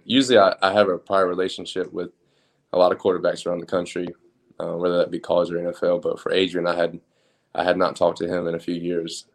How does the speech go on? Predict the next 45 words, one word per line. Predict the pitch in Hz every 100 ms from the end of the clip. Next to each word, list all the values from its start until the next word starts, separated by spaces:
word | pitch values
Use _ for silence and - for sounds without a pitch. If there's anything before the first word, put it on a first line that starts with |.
| - -
Uh, | 95
we're | 92 98
in | 90
the |
same | 85 90 87 87 87 _ _ _ _ _
grad | - 87 87
class | 92 87 82
coming | - 87
out | 87
of | 85
high | 85
school, | - - 85
so | 82 -
I | 87
kinda | - 87
knew | 92 90
who | 92
he | 87
was | 87 87 90 - -
from | - 87
the |
camp | 85 92 87
circuit. | - 90 92 92
But | - 85
yeah, | - 92
I |
just | 87 92 -
reached | 87 -
out | 92 80
to | - 90 90 _ _ _ _
a | 90
student | - 95 92
at | 90
Nebraska | 90 87 90 - 87
and | 85
said, | - 87
"What's | 87 -
Adrian's | 90 90 87 87
number?" | 92 87
And | 92 87 82
then | 85
I | 85
texted | - 95 - 92
him, | 87
and | 87